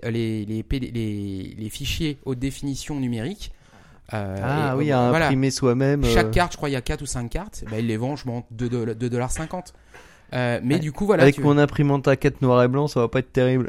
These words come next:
Speaker 2: <laughs>
Speaker 1: Voilà. Sinon, tu te contentes de la carte telle qu'elle est. Mais si tu veux mettre des figurines sur le plan en lui-même,
Speaker 2: Ouais.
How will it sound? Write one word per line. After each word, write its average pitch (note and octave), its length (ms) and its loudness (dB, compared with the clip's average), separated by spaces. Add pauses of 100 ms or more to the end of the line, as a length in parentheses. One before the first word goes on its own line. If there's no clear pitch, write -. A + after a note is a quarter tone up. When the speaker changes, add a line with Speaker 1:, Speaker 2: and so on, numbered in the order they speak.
Speaker 2:
<laughs> - 80 0
Speaker 1:
Voilà. A3 200 4 (460)
Sinon, C#3+ 340 0
tu G3+ 100 -4
te - 60 -2
contentes D#3+ 340 -2
de D#3+ 60 2
la C3 140 2
carte - 220 0
telle D3+ 140 0
qu'elle D3 200 0
est. E3+ 80 -2
Mais - 100 -2
si C3 140 -4
tu D3 100 -8
veux D#3+ 160 0
mettre D#3 220 -4
des C#3 100 -2
figurines D3 600 -4 (100)
sur - 240 -10
le A#2+ 100 -2
plan C#3 220 -2
en C3 40 -2
lui-même, C3 540 -2
Speaker 2:
Ouais. A2 80 -4